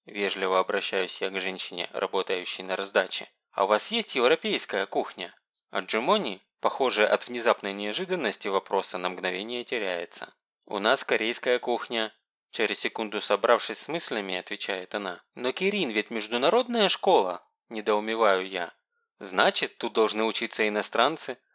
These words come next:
Разве для них вы не готовите специально?» «Первый раз про такое слышу»,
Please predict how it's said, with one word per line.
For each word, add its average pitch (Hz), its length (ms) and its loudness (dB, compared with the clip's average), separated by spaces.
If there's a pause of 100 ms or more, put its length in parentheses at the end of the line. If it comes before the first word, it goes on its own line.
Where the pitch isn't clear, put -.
(180)
Разве 127 320 6
для 139 180 0
них 165 260 -2
вы 110 80 0
не 107 120 0
готовите 240 500 0
специально?» 101 760 0 (220)
«Первый 101 360 4
раз 98 260 8
про 180 200 -2
такое 170 340 0
слышу», 160 580 -2